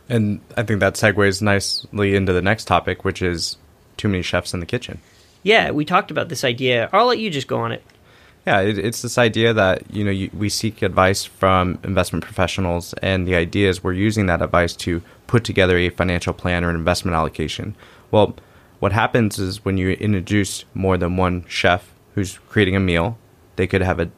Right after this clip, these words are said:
Speaker 1: different opinion on things, which complicates the plan, or essentially, if you split it in half, the plan might not work because two different chefs are doing two different things.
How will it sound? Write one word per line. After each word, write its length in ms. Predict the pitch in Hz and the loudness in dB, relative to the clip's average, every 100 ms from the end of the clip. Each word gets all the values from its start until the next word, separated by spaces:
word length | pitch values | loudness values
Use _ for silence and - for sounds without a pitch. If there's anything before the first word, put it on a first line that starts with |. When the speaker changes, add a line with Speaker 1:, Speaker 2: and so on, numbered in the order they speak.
| - | -2
Speaker 1:
different 300 | 101 98 92 | 0 2 0
opinion 380 | - 98 90 82 | 0 -2 0 -2
on 120 | 80 | -2
things, 380 | 82 85 117 - _ _ | -2 -4 -6 -12 _ _
which 240 | 101 104 - - _ | -2 -2 -2 -18 _
complicates 480 | - 110 95 - 101 | -2 0 0 0 0
the 100 | - | 0
plan, 340 | 90 98 95 90 | -2 0 0 0
or 320 | 101 101 76 - - _ _ | 0 0 0 -10 -20 _ _
essentially, 480 | - - 117 - 92 | -6 0 0 0 0
if 140 | 90 92 | -2 -4
you 60 | |
split 320 | - - 110 95 | -8 0 2 2
it 100 | 92 | 0
in 120 | 95 | 0
half, 360 | 110 117 117 - - _ - | 2 2 0 -8 -20 _ -10
the 80 | 101 | 0
plan 220 | 120 117 | 2 4
might 100 | 104 | 4
not 200 | 90 55 | 4 4
work 340 | 156 - - _ _ | 2 2 -6 _ _
because 240 | - 101 98 | -6 -4 -2
two 160 | - | 0
different 480 | 113 117 127 113 - | 2 2 2 0 -2
chefs 320 | - - 110 104 | -2 2 2 2
are 40 | |
doing 180 | 98 92 | 0 2
two 160 | - | 0
different 260 | 92 - 85 | 0 0 -2
things. 380 | 98 57 - | -2 -2 -6